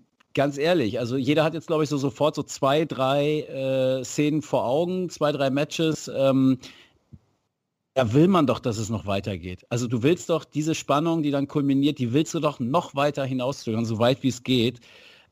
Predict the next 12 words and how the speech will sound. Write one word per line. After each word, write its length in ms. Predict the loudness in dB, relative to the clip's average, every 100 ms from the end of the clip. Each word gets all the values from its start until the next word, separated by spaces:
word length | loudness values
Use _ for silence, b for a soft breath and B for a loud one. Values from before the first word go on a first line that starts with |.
| -4
Ähm, 720 | 0 2 2 2 2 -2 -6 -4
ich 220 | -4 0
find's 260 | 0 0
schade. 500 | 0 2 2 2 -4 -8
Also 280 | -6 -4 -4
ich 240 | -4 -8 -14
fänd's 500 | -20 -4 -2 -2 -6
auch 160 | -8
sportlich 760 | -8 2 2 2 -4 -8 -10 -18 _ _ _ _ _
fairer 560 | -2 0 2 2 -2
irgendwie. 680 | -2 -4 -6 -8 -8 -8 -10
Also 540 | -6 -2 -2 -4 -6